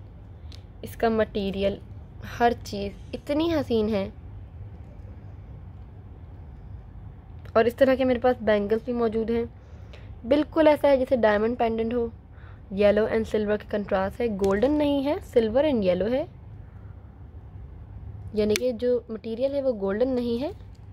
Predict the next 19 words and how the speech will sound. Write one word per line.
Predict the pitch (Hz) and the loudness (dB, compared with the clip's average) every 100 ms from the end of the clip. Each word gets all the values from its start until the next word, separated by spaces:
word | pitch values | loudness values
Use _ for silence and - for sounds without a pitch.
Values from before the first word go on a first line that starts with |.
| - | -8
metal | 202 196 233 240 | -4 -2 0 4
जो | 247 | 4
है | 240 | 4
वो | 233 | 0
silver | 220 196 220 262 | -2 0 0 2
है। | 269 339 - - - - - - - - - - - - - - - - - - - - - - - - - - - - - | 0 -2 -10 -16 -18 -18 -18 -16 -16 -14 -14 -14 -14 -16 -16 -16 -16 -16 -16 -16 -16 -16 -16 -18 -18 -16 -16 -16 -18 -18 0
और | - | 2
बहुत | 214 233 277 | 4 4 4
ही | 294 | 2
हसीन | 285 277 | 2 4
है। | 277 | 4
और | 269 | 2
इसके | 262 269 | 2 4
earrings | 233 233 262 285 | 8 6 6 0
की | 285 | 2
design | 247 233 240 | 4 4 2
भी | 254 | 0
बहुत | 220 226 277 311 - | 0 -2 -2 -4 -2
ही, | 294 302 | 0 0